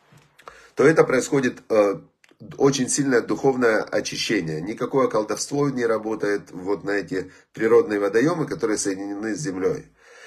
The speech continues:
И вот женщина окунается в эту микву. И он, значит, э,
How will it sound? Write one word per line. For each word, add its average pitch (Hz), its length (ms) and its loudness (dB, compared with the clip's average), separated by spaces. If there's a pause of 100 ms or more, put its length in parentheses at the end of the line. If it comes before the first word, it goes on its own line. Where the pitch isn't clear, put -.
(300)
И 147 120 4
вот 180 180 6
женщина 143 340 0
окунается 117 420 2
в - 20 0
эту 101 180 -2
микву. 87 340 -10
И 95 120 -4
он, 185 220 0
значит, 147 440 -2
э, 110 240 4